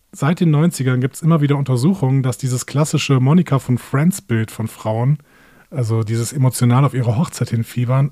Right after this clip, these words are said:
eigentlich relativ falsch ist. Und das wird natürlich dann teilweise irgendwie durch Popkultur noch ein bisschen gefördert, aber im Endeffekt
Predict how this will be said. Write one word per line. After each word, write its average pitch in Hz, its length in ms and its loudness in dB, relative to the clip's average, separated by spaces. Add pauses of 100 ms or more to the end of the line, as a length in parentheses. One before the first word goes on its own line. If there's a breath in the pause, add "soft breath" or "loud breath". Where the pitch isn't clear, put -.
eigentlich 156 560 2
relativ 131 300 0
falsch 135 360 -2
ist. - 260 -14 (1500 loud breath)
Und - 140 -4
das - 220 -4 (580)
wird 143 180 2
natürlich 147 340 -2
dann 127 100 -2
teilweise 139 380 0
irgendwie 131 200 -4
durch 120 160 -2
Popkultur 131 540 -2
noch 120 100 -2
ein 120 80 -4
bisschen 123 220 -4
gefördert, 127 460 0
aber 127 180 -2
im 120 80 -2
Endeffekt 135 500 -2